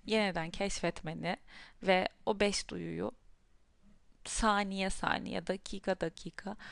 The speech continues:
mercek altına almanı tavsiye edebilirim. Ne görüyorum, ne duyuyorum, ne kokluyorum, ağzımda neyin tadı var.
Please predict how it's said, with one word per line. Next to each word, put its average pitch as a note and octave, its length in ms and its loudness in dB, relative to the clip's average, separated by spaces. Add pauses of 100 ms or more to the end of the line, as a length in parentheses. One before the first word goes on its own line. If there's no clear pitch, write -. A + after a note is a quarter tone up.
(600)
mercek A3+ 420 6
altına E3+ 340 2
almanı D#3+ 540 -2
tavsiye D#3+ 480 0
edebilirim. - 540 -6 (280)
Ne G3 120 4
görüyorum, E3 640 0
ne A#3+ 180 -2
duyuyorum, A3+ 600 -4 (560)
ne A3 140 2
kokluyorum, - 640 -2
ağzımda F#3 460 2
neyin E3+ 240 -6
tadı F#3+ 280 -6
var. G3+ 160 2